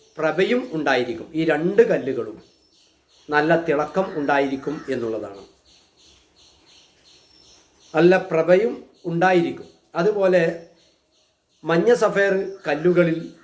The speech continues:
കാണുന്നത് പോലെയുള്ള പാടുകൾ മറ്റു കല്ലുകളിൽ ഉണ്ടായിരിക്കുകയില്ല.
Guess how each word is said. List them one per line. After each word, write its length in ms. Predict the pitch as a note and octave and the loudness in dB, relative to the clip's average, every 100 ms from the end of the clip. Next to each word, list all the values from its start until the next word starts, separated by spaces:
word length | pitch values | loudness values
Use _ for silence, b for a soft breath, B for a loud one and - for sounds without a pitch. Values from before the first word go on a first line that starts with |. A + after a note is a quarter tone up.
| _ _ - _ _ _ _ - | _ _ -20 _ _ _ _ 0
കാണുന്നത് 560 | D#3 E3 F3 E3+ F3 E3 D3+ | 2 4 2 2 2 0 0
പോലെയുള്ള 540 | D#3 E3+ D#3 C3 B2+ B2 - - _ _ _ _ _ _ _ _ _ | 2 2 0 -2 -4 -4 -6 -18 _ _ _ _ _ _ _ _ _
പാടുകൾ 500 | D3+ D3 F3+ G3 F3+ E3 - - D3 | 0 2 4 4 2 0 -6 -12 -6
മറ്റു 320 | D3+ D3+ - C4 | -6 -6 -4 0
കല്ലുകളിൽ 440 | F#3 D#3+ D#3+ D3 D3+ - - _ _ _ _ _ D3 | 0 0 -2 -2 -4 -12 -20 _ _ _ _ _ -10
ഉണ്ടായിരിക്കുകയില്ല. 840 | D3 E3+ F3+ E3+ C#3+ A#2+ G#2+ F#2 | 0 4 4 0 -6 -6 -8 -10